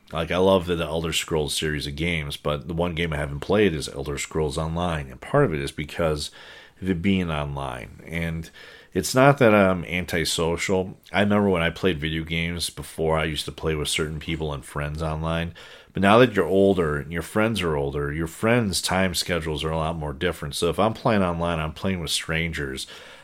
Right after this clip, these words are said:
I think that's sometimes the lack of appeal of some of those games is I don't wanna play with strangers. So when you have a lot of these new battle royale style games, it's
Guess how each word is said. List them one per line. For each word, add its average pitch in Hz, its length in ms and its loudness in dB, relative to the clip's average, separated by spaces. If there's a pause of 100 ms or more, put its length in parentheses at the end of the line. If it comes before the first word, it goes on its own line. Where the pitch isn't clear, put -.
I 87 100 4
think 110 180 2
that's 98 220 4
sometimes 98 640 2
the 82 80 -2
lack 78 360 0
of 78 80 -4
appeal 76 380 -2
of 71 80 -2
some 76 180 -4
of 71 80 -6
those 65 160 -6
games 80 400 -4
is 65 100 -10
I 71 120 -6
don't 78 160 -2
wanna 69 220 -6
play - 280 -6
with 64 120 -6
strangers. 71 640 -6 (420)
So 98 140 0
when 101 100 4
you 98 80 6
have 107 140 6
a 104 40 4
lot 104 180 8
of 101 60 4
these 95 220 2
new 98 120 4
battle 87 340 2
royale 85 280 2
style 82 300 0
games, 78 540 -4
it's - 380 -2